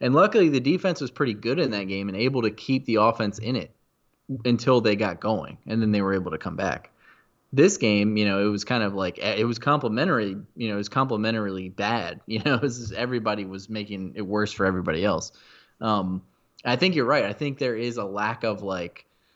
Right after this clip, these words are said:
um, I'm not saying they don't have any go-to players, 'cause, I mean, you have, like, you know, Billy Kemp and Terrell Jana had good games, and, and Lavelle Davis has obviously been great all year, and, and, um, I think you have some players that can do stuff,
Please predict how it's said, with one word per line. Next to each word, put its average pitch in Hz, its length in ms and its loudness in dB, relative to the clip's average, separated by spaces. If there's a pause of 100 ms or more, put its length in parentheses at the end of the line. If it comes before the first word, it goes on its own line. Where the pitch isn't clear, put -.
(280)
um, 95 400 -4
I'm 143 120 4
not 175 180 4
saying 156 160 2
they 139 80 4
don't 135 120 2
have 135 140 0
any 110 120 -2
go-to 107 440 -6
players, 95 540 -6
'cause, 107 160 -6
I 104 60 -2
mean, 107 140 0
you 110 120 0
have, 110 160 0
like, 98 440 -6
you 110 100 -6
know, 90 120 -6
Billy 113 260 0
Kemp 110 300 -4
and 95 100 -6
Terrell 107 220 -2
Jana 98 320 -4
had 95 160 -4
good 92 180 -4
games, 95 480 -2
and, 92 220 -2
and 95 260 2
Lavelle 104 260 4
Davis 98 400 2
has 101 120 -2
obviously 95 380 2
been 92 200 -2
great 92 240 0
all 92 180 0
year, 92 280 2
and, 87 280 -2
and, 92 340 0
um, 80 360 0
I 110 100 2
think 120 200 4
you 104 80 4
have 107 180 2
some 92 140 -2
players 104 340 0
that 90 100 -2
can 90 140 -8
do 104 160 0
stuff, 98 260 0